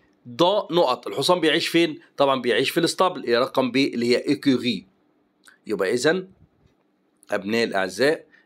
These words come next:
لازم تحفظ الكلمات دي، لازم تحفظ الكلمات اللي قصادك دي كلها، لازم الكلمات دي أحفظها، الكلمات الخاصة بالحيوانات، الكلمات اللي خاصة بالريف، لازم أحفظ الكلمات دي جدًا وانتبه لها، لازم، ماشي؟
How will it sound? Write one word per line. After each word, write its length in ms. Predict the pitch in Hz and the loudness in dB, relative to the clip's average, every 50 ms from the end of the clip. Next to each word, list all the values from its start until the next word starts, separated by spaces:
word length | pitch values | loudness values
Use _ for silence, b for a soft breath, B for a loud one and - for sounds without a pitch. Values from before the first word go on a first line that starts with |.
| b | b
لازم 420 | 104 104 117 117 113 - 113 104 98 | -2 0 0 2 0 -2 -6 -8 -6
تحفظ 500 | - 123 110 - - - 127 107 101 - - | -4 -6 -6 -6 -6 -6 -6 -6 -6 -6 -10
الكلمات 480 | 101 95 - - 104 101 98 107 110 | -12 -10 -8 -6 -6 -4 -4 -4 -6
دي، 260 | 101 90 98 92 - - _ b b b b b | -8 -8 -12 -14 -14 -16 _ b b b b b
لازم 180 | 113 117 113 - | -4 -2 -2 -2
تحفظ 240 | 120 110 - 120 | -4 -6 -6 -8
الكلمات 440 | 107 - - 104 98 101 113 113 - | -10 -8 -6 -6 -4 -4 -4 -4 -4
اللي 120 | 117 98 90 | -6 -6 -6
قصادك 420 | - - - 117 107 101 104 92 | -6 -4 -2 -2 -2 -2 -2 -6
دي 120 | - 110 | -8 -12
كلها، 400 | 113 - - 113 98 85 76 - - _ b b b b b b | -12 -8 -6 -6 -6 -6 -8 -10 -12 _ b b b b b b
لازم 260 | - 120 117 113 107 | -2 -2 -2 -2 -4
الكلمات 360 | 104 98 - 113 107 107 113 | -8 -6 -6 -4 -4 -4 -4
دي 180 | 104 98 117 - | -6 -6 -6 -6
أحفظها، 580 | 95 - - - 117 107 92 98 101 101 - b b b b | -8 -6 -4 -2 -2 -2 -2 -2 -2 -2 -4 b b b b
الكلمات 380 | b - 117 101 113 127 127 | b -6 -2 0 0 -2 -2
الخاصة 360 | 123 104 - 135 123 - - 107 | -4 -8 -6 -6 -6 -4 -4 -4
بالحيوانات، 760 | 101 98 - - 113 107 107 107 107 104 110 113 104 - b b b b | -4 -6 -6 -4 -4 -2 -2 -2 -2 -2 -2 -4 -4 -6 b b b b
الكلمات 440 | b b - 110 104 110 127 127 - | b b -4 -2 -2 0 -2 -2 -2
اللي 140 | 123 110 110 | -2 -4 -4
خاصة 340 | - - 123 120 - - 110 | -4 -4 -4 -4 -4 -4 -4
بالريف، 640 | 98 104 110 101 104 113 123 123 117 - - - _ _ _ _ _ b b b b b b | -2 -2 -4 -4 -2 -2 0 -2 -2 -4 -8 -18 _ _ _ _ _ b b b b b b
لازم 380 | b 110 120 131 135 127 131 120 | b 0 0 2 2 0 -2 -4
أحفظ 380 | - - 123 - - 127 107 104 | -4 -4 -6 -6 -6 -8 -8 -8
الكلمات 360 | 101 - 117 107 107 120 120 | -8 -6 -4 -4 -2 -2 -4
دي 120 | 107 107 | -6 -6
جدًا 360 | 101 113 143 139 135 175 175 | -8 -8 -6 -2 -2 0 0
وانتبه 380 | 151 123 110 - - 110 110 104 | 0 0 -2 -2 -4 -4 -2 -2
لها، 320 | 110 120 117 101 90 - _ _ b b b b b | 0 -2 -2 -2 -6 -10 _ _ b b b b b
لازم، 600 | 113 110 113 113 113 101 101 113 104 101 92 92 - _ b b b b b b b | 0 2 2 2 2 0 -2 -6 -6 -8 -10 -14 -18 _ b b b b b b b
ماشي؟ 420 | 113 113 107 - - 156 170 160 | -4 -2 -2 0 0 0 -2 -2